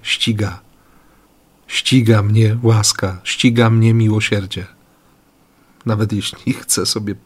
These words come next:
trwać w jakimś rozleniwieniu, chcę odpocząć. Nie dlatego, że, że zmęczyła mnie praca na niwie pańskiej, ale widzę, jak, jak często czai się, czai się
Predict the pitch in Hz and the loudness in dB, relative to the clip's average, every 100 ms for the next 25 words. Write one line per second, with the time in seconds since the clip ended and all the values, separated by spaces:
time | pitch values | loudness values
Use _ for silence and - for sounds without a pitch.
0 | _ _ - 101 110 104 - 101 95 - | _ _ -8 0 0 0 -6 -6 -6 -6
1 | 95 - - - - - - - 110 107 | -8 -10 -16 -20 -20 -20 -10 0 2 6
2 | 120 113 110 123 120 104 98 _ _ _ | 6 6 4 2 2 0 -4 _ _ _
3 | _ _ _ _ _ - 104 95 - 110 | _ _ _ _ _ -6 -4 -4 -2 0
4 | 104 87 87 - _ _ _ _ _ _ | -2 -6 -10 -16 _ _ _ _ _ _
5 | _ _ 123 139 95 95 98 101 95 98 | _ _ 0 0 0 -8 -10 -10 -10 -12
6 | 90 _ _ _ _ _ _ _ 95 104 | -18 _ _ _ _ _ _ _ 0 0
7 | 101 110 104 - 117 101 104 98 - - | 4 4 6 6 6 4 0 0 -2 -2
8 | 98 110 - 95 101 107 117 123 104 101 | 0 0 -2 -2 2 4 4 4 2 0
9 | - 110 110 104 - 90 90 - _ _ | 0 2 2 0 -4 -12 -16 -20 _ _
10 | _ _ _ _ - 101 107 104 98 95 | _ _ _ _ -4 -2 0 -2 -4 -8
11 | - - - - - 120 113 117 - 101 | -14 -18 -14 -12 -2 0 0 -2 -6 -4
12 | 104 95 - 92 - _ _ - - - | -4 -4 -8 -14 -18 _ _ -20 -20 -20
13 | - - - - 110 139 135 139 | -20 -20 -6 2 6 6 4 0